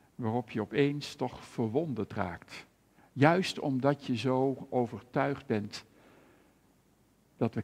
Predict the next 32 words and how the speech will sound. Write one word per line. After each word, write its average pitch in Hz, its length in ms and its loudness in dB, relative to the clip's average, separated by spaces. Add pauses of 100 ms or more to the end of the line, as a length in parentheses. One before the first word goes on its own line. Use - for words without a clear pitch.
kerst 170 300 -2
mogen 104 300 0
gaan 95 200 -4
vieren. 95 500 -6 (320)
Dat - 200 -8
God - 260 -6
nabij 135 400 2
is, - 320 -6
dat 120 160 -2
hij - 100 -4 (120)
onder 220 320 4
ons 107 280 2
is. - 400 -6 (1160)
Dat 139 160 -4
we 120 80 -6
voorbeelden 165 760 0
kunnen 131 240 0
vertellen. 123 580 0 (1900)
Het - 140 -4
is 110 140 0
allemaal 139 460 4
vanzelfsprekend. 110 1120 0 (160)
We - 100 -12 (100)
kennen 139 280 6
de 123 80 -2
verhalen. 107 640 0 (760)
Maar 113 120 0
wat 127 200 -4
is 190 240 6
het 185 160 2
een 208 140 4
wonder? 170 500 -4